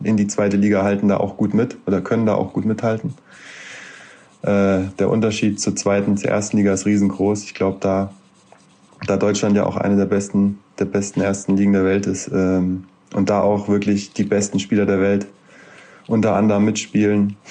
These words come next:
Und da geht's dann natürlich schon ein bisschen, oder was heißt ein bisschen, <laughs> sehr, sehr viel schneller zur Sache. Also da verspringen weniger Bälle bei den, bei den, bei den guten Spielern.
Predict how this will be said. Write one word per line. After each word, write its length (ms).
Und 220
da 80
geht's 260
dann 120
natürlich 380
schon 380
ein 120
bisschen, 440
oder 200
was 180
heißt 200
ein 80
bisschen, 400
<laughs> 100
sehr, 300
sehr 320
viel 220
schneller 420
zur 140
Sache. 300
Also 380
da 100
verspringen 500
weniger 320
Bälle 260
bei 140
den, 280
bei 120
den, 260
bei 100
den 140
guten 220
Spielern. 580